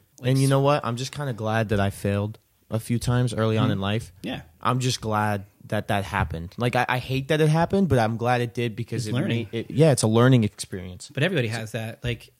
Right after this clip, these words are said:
Speaker 1: I honestly,
Speaker 2: That's
Speaker 1: even
Speaker 2: true.
Speaker 1: like
Speaker 2: Is it wouldn't have gave me the courage or, like, the thought to even start this.
Speaker 1: Yeah.
Speaker 2: It's just crazy how, uh, things end up working out when you stay on your path or when you actually decide that, "Fuck it, I'm gonna do this or I'm gonna do that."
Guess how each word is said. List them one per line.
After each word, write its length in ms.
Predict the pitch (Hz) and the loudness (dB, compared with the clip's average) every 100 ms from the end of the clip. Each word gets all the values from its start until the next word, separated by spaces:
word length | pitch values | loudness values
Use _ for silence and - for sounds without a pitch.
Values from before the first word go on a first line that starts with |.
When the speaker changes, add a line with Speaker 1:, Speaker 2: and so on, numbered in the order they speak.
| - | -12
Speaker 1:
I 200 | - - | -10 -10
honestly, 360 | 170 185 - 185 | -10 -10 -10 0
Speaker 2:
That's 220 | 120 120 | 2 4
Speaker 1:
even 200 | 180 180 | 2 -2
Speaker 2:
true. 40 | 160 | -2
Speaker 1:
like 240 | 135 135 _ - | -4 -6 _ -6
Speaker 2:
Is 100 | 135 | -2
it 80 | 147 | 2
wouldn't 200 | 165 180 | 6 6
have 60 | |
gave 140 | 147 156 | 6 8
me 80 | 147 | 6
the 100 | 123 | 6
courage 440 | - 127 131 127 | 4 6 6 4
or, 160 | 113 110 | 0 0
like, 220 | 104 101 _ _ | -2 -4 _ _
the 100 | - | -12
thought 480 | 120 - 131 120 - | -12 -6 0 0 -2
to 100 | - | -8
even 280 | 120 110 113 | -10 -8 -8
start 400 | - - 107 101 | -8 -6 -6 -8
this. 300 | - 110 - - | -10 -14 -14 -12
Speaker 1:
Yeah. 200 | - 131 - _ - | -10 -10 -14 _ 0
Speaker 2:
It's 160 | 156 | 2
just 160 | 214 - | 2 2
crazy 420 | 143 160 131 110 | 2 2 2 -2
how, 360 | 104 101 98 98 | -4 -4 -6 -6
uh, 260 | 104 101 101 | -6 -6 -6
things 280 | - 110 104 | -6 -6 -4
end 120 | 107 | -6
up 120 | 101 | -6
working 280 | 104 101 104 | -8 -8 -6
out 180 | 98 98 | -6 -8
when 120 | 110 110 | -8 -8
you 100 | 107 | -8
stay 200 | - 117 | -6 -4
on 100 | 104 | -4
your 80 | 101 | -6
path 360 | - 101 98 | -4 -4 -4
or 60 | 107 | -8
when 180 | 95 104 | -10 -10
you 220 | 101 101 - _ _ - | -10 -14 -16 _ _ -4
actually 400 | 127 131 131 113 | -4 -2 -4 -4
decide 600 | 101 127 - 127 113 107 | -6 -4 2 2 2 0
that, 280 | 117 - - | -4 -6 -2
"Fuck 200 | 151 127 | 0 2
it, 60 | 113 | 0
I'm 120 | 113 | 0
gonna 140 | 127 120 | 0 0
do 200 | 107 117 | -2 -4
this 320 | 113 90 - | -2 -2 -4
or 100 | 104 | -6
I'm 100 | 110 | -4
gonna 140 | 117 | -4
do 160 | 107 110 | -6 -2
that." 320 | 104 92 87 | 0 0 -2